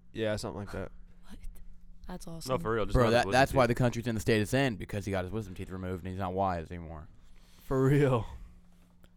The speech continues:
Speaker 2: We get it.
Speaker 4: If it was up to me, I'd donate my wisdom teeth back to him.
Speaker 3: If it was up to me, I'd
Speaker 4: Dude, I,
Speaker 3: give
Speaker 4: I,
Speaker 3: him to
Speaker 4: I
Speaker 3: Tooth
Speaker 4: would,
Speaker 3: Fairy at least.
Speaker 4: I would love
Speaker 3: Quick
Speaker 4: to,
Speaker 3: buck.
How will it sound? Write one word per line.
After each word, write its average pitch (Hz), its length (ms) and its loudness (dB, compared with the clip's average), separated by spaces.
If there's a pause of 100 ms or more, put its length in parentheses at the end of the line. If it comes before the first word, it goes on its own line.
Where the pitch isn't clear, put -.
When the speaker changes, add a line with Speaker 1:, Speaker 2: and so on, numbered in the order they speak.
Speaker 2:
We 202 180 -2
get 170 200 -6
it. 180 180 -8 (2500)
Speaker 4:
If 90 100 -8
it 104 60 0
was 104 100 0
up 104 100 0
to - 100 -8
me, 95 120 -2
I'd 92 120 -4
donate 90 300 -2
my 85 100 -6
wisdom 87 280 -4
teeth - 180 -10
back 82 240 -4
to - 80 -10
him. 82 300 -6 (560)
Speaker 3:
If - 0 -
it - 60 -14
was 107 120 -6
up 101 120 -2
to 98 80 -8
me, 92 120 -4
I'd 90 140 -2 (680)
Speaker 4:
Dude, 98 100 0
I, 87 80 4
Speaker 3:
give - 120 0
Speaker 4:
I, 117 140 4
Speaker 3:
him 98 60 0
to 92 80 -2
Speaker 4:
I 120 60 4
Speaker 3:
Tooth 139 60 6
Speaker 4:
would, 131 140 4
Speaker 3:
Fairy 95 340 2
at 98 60 0
least. 101 500 -2
Speaker 4:
I 107 120 2
would 113 160 0
love 98 160 2
Speaker 3:
Quick 104 120 0
Speaker 4:
to, - 80 -4
Speaker 3:
buck. 101 280 0